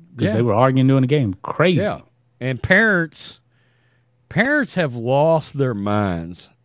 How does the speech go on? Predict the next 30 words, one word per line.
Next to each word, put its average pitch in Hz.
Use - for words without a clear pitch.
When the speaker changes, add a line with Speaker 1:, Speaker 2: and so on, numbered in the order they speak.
Speaker 2:
at 110
these 95
youth 104
foot, -
uh, 104
youth 110
sporting 98
events. 80
They've 123
went 123
Speaker 1:
Yeah. 123
Speaker 2:
nuts. 104
Speaker 1:
And 151
it's 165
Speaker 2:
You 202
Speaker 1:
not 202
Speaker 2:
know? 208
Speaker 1:
even 196
the 175
kids. 151
It's 143
not 180
even 165
the 139
kids 190
that 156
are 127
fighting. 135
Just 151
like 139